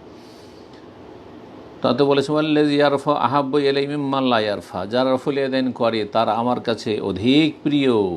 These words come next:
যারা রাফুল ইয়াদাইন করে না তাদের তুলনায়। কারণ লিআন্না আহাদিস আর রাফএ আকসারু ওয়া আসবাতু, কারণ রাফুল ইয়াদাইন হাদিসগুলি সবচাইতে সংখ্যায় বেশি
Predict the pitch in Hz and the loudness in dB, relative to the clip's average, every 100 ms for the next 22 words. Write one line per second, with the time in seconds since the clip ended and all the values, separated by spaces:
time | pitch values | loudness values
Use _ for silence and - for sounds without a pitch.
0 | 90 95 113 110 - 107 110 95 104 104 | -4 -2 -2 -2 -2 -2 -2 2 2 2
1 | 95 95 95 90 92 82 76 - - - | -2 -2 -4 -4 -6 -8 -10 -16 -18 -20
2 | - - - 92 90 104 151 - - - | -20 -20 -4 -2 0 -2 -4 -12 -20 -20
3 | - - - - 104 120 127 131 131 127 | -20 -20 -20 -10 -2 2 2 0 0 -2
4 | 110 107 107 104 135 135 107 113 139 - | -2 -2 -2 -2 -6 -4 -2 0 -2 -2
5 | 135 117 - 139 143 - - 120 135 139 | -4 -4 -2 -2 -4 -6 -6 -4 -4 -4
6 | 123 - 123 - 92 82 131 139 98 - | -4 -4 -4 -6 -12 -2 -2 0 -8 -10
7 | - - - - - - - 120 131 147 | -20 -20 -20 -20 -20 -20 -2 0 0 -2
8 | 127 120 - 139 131 139 123 123 135 131 | -4 -4 -2 -2 -2 -2 -2 -2 -2 -2
9 | 117 123 123 127 123 120 120 127 123 - | -2 0 2 2 2 0 -2 -4 -6 -12
10 | - - 101 98 - 139 131 127 123 - | -16 -6 -4 -4 -2 4 4 2 -4 -2
11 | 123 120 131 127 127 123 139 131 | 0 0 2 4 2 0 -2 -4